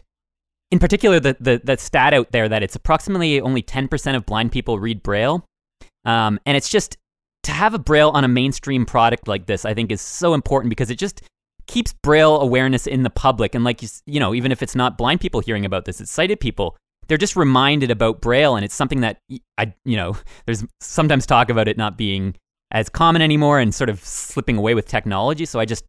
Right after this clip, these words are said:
any product that, that, uh, advertises Braille is,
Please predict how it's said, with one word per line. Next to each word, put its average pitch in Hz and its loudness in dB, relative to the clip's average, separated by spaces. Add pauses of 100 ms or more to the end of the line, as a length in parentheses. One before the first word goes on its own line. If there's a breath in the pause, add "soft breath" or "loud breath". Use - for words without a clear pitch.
(120)
any 170 -2
product 123 0
that, 95 0 (440)
that, 92 -4
uh, 87 -4 (260)
advertises 104 -2
Braille 95 -2
is, 87 -8